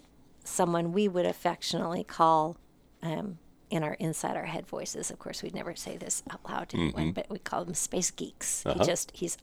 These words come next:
Speaker 1: all about space, and he has been since he was a little boy. And so I understood through his passion of, of the early manned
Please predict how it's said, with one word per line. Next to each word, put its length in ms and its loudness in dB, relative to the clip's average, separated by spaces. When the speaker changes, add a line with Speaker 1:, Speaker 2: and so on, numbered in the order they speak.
Speaker 1:
all 180 6
about 280 -4
space, 360 -6
and 120 -4
he 80 -4
has 120 -4
been 140 -4
since 240 -6
he 80 2
was 100 -4
a 60 0
little 220 -2
boy. 340 -4
And 480 2
so 420 6
I 340 6
understood 720 4
through 300 4
his 360 2
passion 500 -2
of, 140 -2
of 100 0
the 160 0
early 260 4
manned 460 0